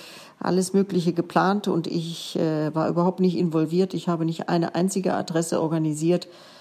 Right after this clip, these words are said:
Danach wurde ich auch nie gefragt oder so. Und irgendwann stand dann das erste Etappenziel Neuseeland.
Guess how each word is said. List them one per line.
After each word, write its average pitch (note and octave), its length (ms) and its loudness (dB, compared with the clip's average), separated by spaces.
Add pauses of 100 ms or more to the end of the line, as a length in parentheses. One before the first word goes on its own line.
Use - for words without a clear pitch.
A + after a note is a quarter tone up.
(380)
Danach C#3 460 -2
wurde D3 160 2
ich C#3 120 -4
auch C3 120 -2
nie D3+ 120 2
gefragt D3+ 520 0
oder C#3+ 260 0
so. D3 240 -2 (420)
Und A3 320 4
irgendwann G3 420 4
stand F#3 360 2
dann D#3+ 160 2
das D#3 200 0
erste D#3 400 -2
Etappenziel D3+ 720 -2
Neuseeland. C#3+ 800 0